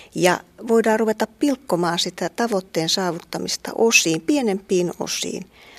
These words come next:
Tänään tai tällä viikolla teen sen ja sen asian, joka vie eteenpäin. Sitten teen sen ja sen asian. Voi vaikka listata itselleen semmoisen kalenterin, että mihin mennessä olen tehnyt tämän ja sitten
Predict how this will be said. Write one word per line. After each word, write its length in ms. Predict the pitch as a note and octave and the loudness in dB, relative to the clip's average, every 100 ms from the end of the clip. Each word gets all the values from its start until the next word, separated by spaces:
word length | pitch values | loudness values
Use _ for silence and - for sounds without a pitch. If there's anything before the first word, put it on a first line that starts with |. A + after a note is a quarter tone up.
| - - _ - _ - | -20 -20 _ -20 _ 0
Tänään 440 | B3 A#3 E3+ D3+ - E4 | 2 2 0 -2 -8 -8
tai 160 | G3 F3 | -2 -2
tällä 280 | A3+ A3+ F#3 | -2 -2 -2
viikolla 420 | D#3 - - - - | -4 -4 -4 -6 -6
teen 200 | C#3+ E3+ | -8 -4
sen 280 | - A3 A3 | 0 2 2
ja 120 | E3 | 2
sen 340 | F#3+ G#3 - | 0 0 0
asian, 420 | A#3 - A#3 G#3+ F#3+ | -2 0 0 0 0
joka 280 | F3+ F3 | -2 -4
vie 180 | G3 F3+ F#3+ | -4 -4 -4
eteenpäin. 680 | F#3 G3+ F#3 F3+ F#3+ F3 - | -4 -4 -2 -4 -4 -4 -2
Sitten 460 | A#3 A#3 - G3 | -2 -4 -6 -6
teen 240 | G3 - - | -6 -8 -6
sen 300 | G3 F#3 - | -6 -6 -6
ja 60 | |
sen 300 | - G3+ G#3+ | -4 -4 -4
asian. 280 | G3+ G3 F#3+ | -4 -4 -2
Voi 140 | A#3+ A#3+ | 0 0
vaikka 300 | A#3 A#3+ B3+ | 0 -2 0
listata 420 | C#4 - F3+ E3 | 0 -2 -4 -2
itselleen 640 | F#3 F#3 - D#3 - - | -2 -2 -4 -4 -6 -8
semmoisen 340 | F#3 F#3+ F3+ F3 | -8 -8 -8 -2
kalenterin, 680 | B3+ B3+ - - - F3 F3 | 2 2 0 -4 -4 -4 -6
että 260 | - G3 | -6 -4
mihin 280 | G3 A3 F#3+ | 0 2 2
mennessä 480 | E3 F#2 - - - - | 0 -2 -2 -4 -4 -8
olen 140 | F3 | -8
tehnyt 300 | - F#3 G3+ - | -10 -10 -12 -6
tämän 360 | G3 A3 B3 B3+ | -4 -2 -2 -6
ja 80 | |
sitten 360 | A3+ F#3+ - | -8 -12 -8